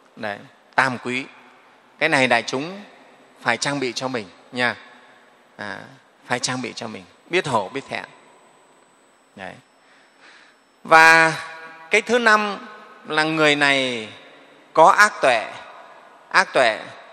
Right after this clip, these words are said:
tức là trí tuệ ác, hay mình gọi là ác tri kiến. Tri kiến ác, tà tri kiến, không có chính tri kiến. Không có chính tri kiến. Ừ. Không hiểu đúng chính lý.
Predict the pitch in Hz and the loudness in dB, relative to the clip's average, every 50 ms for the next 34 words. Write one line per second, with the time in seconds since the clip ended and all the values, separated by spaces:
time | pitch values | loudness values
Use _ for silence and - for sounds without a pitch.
0 | - - - - 214 185 147 120 - - 180 202 233 220 196 143 131 123 156 185 | -20 -8 -6 -4 -4 -2 -4 -4 -4 -4 -4 -4 0 2 2 2 2 2 0 0
1 | 208 180 - 170 160 151 131 117 117 113 113 110 110 104 - - - 175 202 - | 0 -2 -4 -4 -4 -4 -4 -2 -2 -2 -2 -2 -4 -4 -2 0 0 0 0 -2
2 | - - 175 165 - - 160 151 156 180 196 - - - - - _ _ _ _ | -4 -6 -6 -6 -4 -4 -4 -4 -4 -6 -14 -20 -20 -20 -20 -20 _ _ _ _
3 | _ _ _ _ _ _ - - 190 175 - - 175 185 180 190 214 233 - - | _ _ _ _ _ _ -8 -8 -8 -4 -2 -2 -2 0 0 -2 -2 -4 -6 -14
4 | - - - 131 135 139 135 127 - - 170 160 - 170 165 170 180 190 240 - | -8 -2 0 2 4 4 2 0 0 -4 -6 -6 -6 -6 -6 -6 -6 -10 -16 -20
5 | - - - 175 170 151 170 165 - 160 170 165 - 151 139 - - 131 123 120 | -12 -8 -6 -6 -6 -6 -8 -8 -8 -8 -8 -8 -10 -12 -14 -12 -14 -14 -14 -14
6 | - _ _ _ _ _ _ _ _ _ _ _ _ _ _ _ _ _ _ _ | -18 _ _ _ _ _ _ _ _ _ _ _ _ _ _ _ _ _ _ _
7 | _ _ _ _ _ _ _ _ - - - 214 220 214 220 220 220 - 214 226 | _ _ _ _ _ _ _ _ -12 -2 0 0 2 4 2 2 2 0 -4 -4
8 | 233 - 220 208 - - 185 170 170 - - - - - - - - - _ _ | -6 -6 -8 -8 -8 -8 -8 -8 -8 -10 -16 -20 -20 -20 -20 -20 -20 -20 _ _
9 | _ _ _ _ _ _ _ _ _ _ _ _ _ _ _ _ - 120 107 101 | _ _ _ _ _ _ _ _ _ _ _ _ _ _ _ _ -20 -20 -20 -20
10 | 104 _ _ _ _ _ _ _ _ _ - - 208 214 190 180 165 139 131 135 | -20 _ _ _ _ _ _ _ _ _ -4 -2 -2 0 0 2 2 2 2 4
11 | 131 185 202 240 269 302 330 - - - - - - - - - - - - - | 2 2 2 2 0 -6 -8 -12 -18 -20 -20 -20 -20 -20 -20 -20 -20 -20 -20 -14
12 | - - 220 220 240 254 220 214 226 254 262 226 | -6 -4 -4 -4 -2 -2 -2 -2 -4 -6 -12 -18